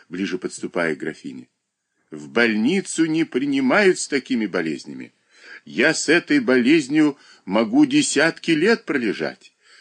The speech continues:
Я уже три года с ней живу». «Что делать? Что ж делать?» в замешательстве проговорила графиня. «Я буду хлопотать, но бедных так много,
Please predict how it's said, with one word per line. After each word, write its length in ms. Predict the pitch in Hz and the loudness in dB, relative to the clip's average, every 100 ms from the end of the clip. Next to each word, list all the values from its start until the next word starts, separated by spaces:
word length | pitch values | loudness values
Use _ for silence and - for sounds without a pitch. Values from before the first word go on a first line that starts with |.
| _ | _
Я 240 | 76 95 92 | -4 0 0
уже 220 | 85 95 | 2 -2
три 260 | - 90 | -2 -6
года 420 | 76 95 190 151 127 | -2 4 4 4 0
с 140 | - | -2
ней 180 | 101 85 | -2 -2
живу». 400 | - 82 67 - _ _ _ _ _ _ - - - _ _ _ | -4 -6 -8 -14 _ _ _ _ _ _ -20 -20 -20 _ _ _
«Что 640 | - - - - _ - 165 | -10 -8 -10 -14 _ -6 -6
делать? 640 | - 98 160 123 82 - - | -4 -2 -2 -2 -8 -10 -8
Что 400 | - - 104 139 | -8 -6 -4 -4
ж 100 | 131 | -6
делать?» 540 | 156 196 127 - - - - - - | -2 0 0 -6 -14 -18 -20 -20 -10
в 80 | |
замешательстве 880 | - 123 123 - 131 113 104 - 104 | 0 4 4 4 2 2 -2 -2 -2
проговорила 540 | - 98 98 95 90 85 | 0 2 2 4 2 0
графиня. 500 | 85 82 - 67 - _ - - _ - | -4 -8 -10 -12 -14 _ -20 -20 _ -16
«Я 380 | - 95 104 | -6 0 0
буду 380 | 104 101 180 220 | 0 0 0 0
хлопотать, 800 | - 208 208 190 - 92 - - _ - - _ | 0 -2 0 -2 0 -2 -4 -18 _ -20 -20 _
но 240 | 82 95 92 | -4 0 0
бедных 480 | 101 139 113 101 | 2 2 2 -4
так 340 | - 98 90 - | -2 -2 -2 -6
много, 560 | 78 87 175 180 78 | -6 -4 -4 -4 -10